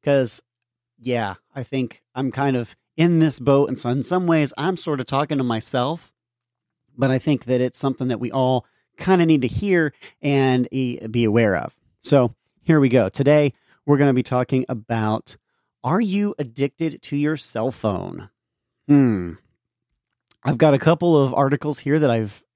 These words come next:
uh, read through, and there's some good information in here. I'll post a link to them. But what is a phone addiction?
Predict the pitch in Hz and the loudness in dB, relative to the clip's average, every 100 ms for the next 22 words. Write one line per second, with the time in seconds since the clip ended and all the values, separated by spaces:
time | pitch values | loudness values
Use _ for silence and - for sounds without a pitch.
0 | 110 113 110 131 127 - 143 156 - _ | -6 -4 2 2 0 0 2 2 -2 _
1 | - 123 120 - 120 127 151 151 135 131 | -2 0 0 0 -2 4 4 4 2 2
2 | 135 135 143 143 139 170 - 104 123 117 | 2 0 -2 0 2 0 -2 -4 -4 -4
3 | - 104 120 - - 131 170 165 _ _ | -6 -4 -4 -4 -4 -2 -2 -4 _ _
4 | _ _ _ - 160 123 - _ _ _ | _ _ _ 0 2 2 -2 _ _ _
5 | _ _ - - 151 233 - 160 143 123 | _ _ -14 -4 2 4 6 4 4 0
6 | 135 135 - 151 151 147 139 - 113 127 | -4 -6 -2 2 4 4 4 -2 -6 -6
7 | 120 - 87 78 - | -6 -8 -10 -12 -16